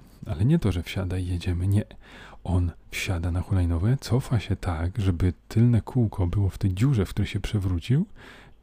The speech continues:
i dopiero rusza. On jakby musi tak sobie sam udowodnić, pokazać całemu <laughs> światu, że on sobie poradził z tym. I to, to właśnie tak strasznie śmiesznie mówi, że: "Radzę sobie".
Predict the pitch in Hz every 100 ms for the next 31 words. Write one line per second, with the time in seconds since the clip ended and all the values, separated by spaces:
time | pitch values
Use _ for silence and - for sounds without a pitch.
0 | - 117 117 - 127 127 123 95 - 98
1 | - - - - 104 120 110 120 - 101
2 | 113 - 117 - - 110 113 110 - -
3 | 123 127 131 - 98 104 107 95 135 160
4 | - - - - - 101 - 113 120 -
5 | 110 110 110 - - 95 104 131 160 139
6 | 95 98 120 104 110 110 - - 107 110
7 | 120 123 110 101 90 - 95 98 - -
8 | - - - 95 98 - - - 107 113
9 | 101 - 101 104 - 107 101 - - 110
10 | 104 107 - - 107 - 110 - 113 117
11 | 98 92 101 156 151 85 82 98 87 95